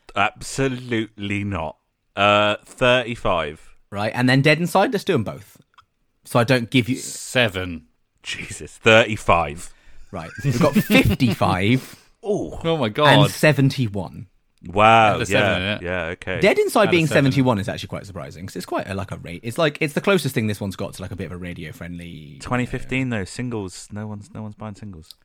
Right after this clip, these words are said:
Speaker 2: Well, but someone, it, it, but people are buying seventy singles more than that. Like, seventy other singles people are buying in, in larger quantities.
Speaker 1: Yeah, have they started taking into account streaming yet?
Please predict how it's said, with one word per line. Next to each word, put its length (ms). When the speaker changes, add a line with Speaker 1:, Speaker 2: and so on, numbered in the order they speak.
Speaker 2:
Well, 100
but 120
someone, 260
it, 180
it, 180
but 160
people 220
are 40
buying 260
seventy 720
singles 540
more 420
than 340
that. 260
Like, 120
seventy 400
other 220
singles 400
people 220
are 140
buying 320
in, 80
in 180
larger 240
quantities. 640
Speaker 1:
Yeah, 260
have 120
they 100
started 280
taking 260
into 180
account 260
streaming 600
yet? 180